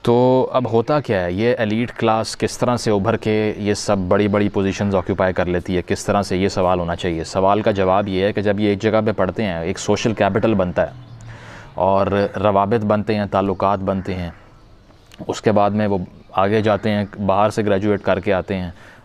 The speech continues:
और फिर बड़ी-बड़ी पोजीशंस पे लगते हैं, अपने दोस्तों को ओबलाइज करते हैं और उसके अलावा जो मॉनेटरी पावर है अपनी, जो पैसे की ताकत है, उससे जो है वो फिर डोमिनेट करते हैं पूरी सोसाइटी को।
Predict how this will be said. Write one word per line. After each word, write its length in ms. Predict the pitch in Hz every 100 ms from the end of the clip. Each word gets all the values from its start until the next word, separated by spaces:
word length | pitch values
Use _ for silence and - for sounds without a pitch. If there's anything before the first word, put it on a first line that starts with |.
| -
और 120 | 95
फिर 100 | 107
बड़ी-बड़ी 360 | 101 104 107 107
पोजीशंस 400 | 101 98 104 98
पे 100 | 104
लगते 260 | 92 -
हैं, 80 | 101
अपने 200 | 98 101
दोस्तों 320 | 92 90 104
को 100 | 101
ओबलाइज 280 | 98 92 92
करते 280 | 98 90 92
हैं 120 | 82 - - -
और 280 | 90 87 87 87 80 - -
उसके 240 | 95 107
अलावा 260 | 98 92 95
जो 140 | 98
मॉनेटरी 500 | 92 92 104 104 123
पावर 360 | 107 95 95 95
है 60 |
अपनी, 320 | 87 95 90 76 - - - - -
जो 120 | 98
पैसे 400 | 92 101 - 117
की 140 | 107
ताकत 380 | 98 92 95 98
है, 120 | 92
उससे 380 | 92 - 110 87 - - 90
जो 120 | 87
है 120 | 87
वो 80 | 87
फिर 160 | 87 87
डोमिनेट 420 | 95 95 101 95
करते 280 | 101 85 95
हैं 80 | 90
पूरी 180 | 90
सोसाइटी 420 | 90 90 82 85
को। 100 | 87